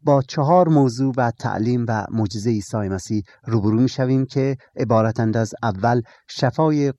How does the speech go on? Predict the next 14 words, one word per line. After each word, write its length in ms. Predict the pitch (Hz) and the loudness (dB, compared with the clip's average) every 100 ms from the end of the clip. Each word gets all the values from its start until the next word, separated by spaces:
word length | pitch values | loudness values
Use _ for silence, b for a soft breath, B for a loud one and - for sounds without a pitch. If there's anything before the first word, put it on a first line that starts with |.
| - | -4
غلام 360 | 110 123 120 | -2 0 0
یوزباشی 960 | 120 107 107 90 98 95 87 - 131 131 b _ _ | 0 2 0 0 -2 -2 -4 -6 -8 -8 b _ _
توسط 440 | 113 101 - - | -6 -6 -8 -6
عیسی 300 | 110 95 - | -6 -6 -6
مسیح، 500 | 101 90 90 - 117 113 b b _ | -6 -4 -8 -8 -8 -10 b b _
دوم، 400 | 139 123 147 156 - | 2 4 2 0 -4
زنده 420 | - 117 139 127 127 | -10 2 2 4 0
کردن 560 | - 123 139 156 147 | -2 -2 0 0 -2
پسر 380 | 143 127 - 127 | -4 -8 -4 -2
یک 220 | 107 117 - | -2 -4 -6
بیوه 240 | 117 98 98 | -6 -4 -4
زن 320 | 90 113 107 b b | -2 0 -2 b b
از 220 | 135 110 98 | -2 -2 -2
مردگان، 640 | 101 82 85 107 127 123 | -2 -2 -2 0 0 -2